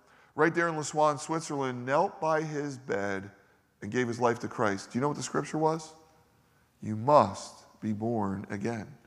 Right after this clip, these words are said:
He said, "The irony of that is I heard my dad preach on that hundreds of times." He said, "But you know what the Holy Spirit told me?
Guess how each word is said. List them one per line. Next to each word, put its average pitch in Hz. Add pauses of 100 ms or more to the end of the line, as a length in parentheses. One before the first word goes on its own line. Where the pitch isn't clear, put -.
(520)
He 180
said, 190
"The 160
irony 220
of 135
that 147
is 147
I 151
heard 220
my 170
dad 180
preach -
on 170
that 147
hundreds 214
of 147
times." 147 (580)
He 175
said, 190
"But 180
you 185
know 214
what 262
the 233
Holy 220
Spirit 208
told 208
me? 226